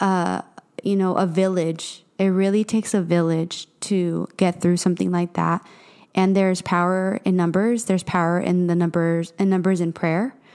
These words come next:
When people get together and they pray and they're together and they're just showing you love and just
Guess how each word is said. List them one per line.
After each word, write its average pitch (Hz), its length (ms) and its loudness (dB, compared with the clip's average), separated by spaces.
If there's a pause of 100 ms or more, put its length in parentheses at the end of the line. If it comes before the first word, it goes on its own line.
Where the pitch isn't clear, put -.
(360)
When 190 180 4
people 214 340 0
get 196 240 -4
together 190 640 0
and 185 180 0
they 175 120 2
pray 175 560 -2
and 190 100 0
they're 180 80 0
together 180 480 0
and 180 220 0
they're 165 240 2 (680)
just 202 280 0
showing 202 380 2
you 196 180 2
love 165 680 0
and 180 240 2
just - 520 -2